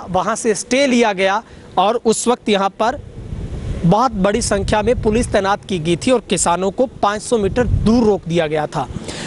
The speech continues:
लेकिन उसके बाद फिर दूसरी तारीख पर भी स्टे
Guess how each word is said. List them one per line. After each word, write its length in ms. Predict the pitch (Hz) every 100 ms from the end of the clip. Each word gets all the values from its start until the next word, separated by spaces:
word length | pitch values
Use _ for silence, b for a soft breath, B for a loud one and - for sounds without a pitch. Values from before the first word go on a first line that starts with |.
| B
लेकिन 240 | 226 285
उसके 260 | 285 - 294
बाद 240 | 262 294 - -
फिर 100 | -
दूसरी 380 | 185 240 - 285
तारीख 280 | 247 240 254 -
पर 100 | 233
भी 140 | 240
स्टे 260 | 226 247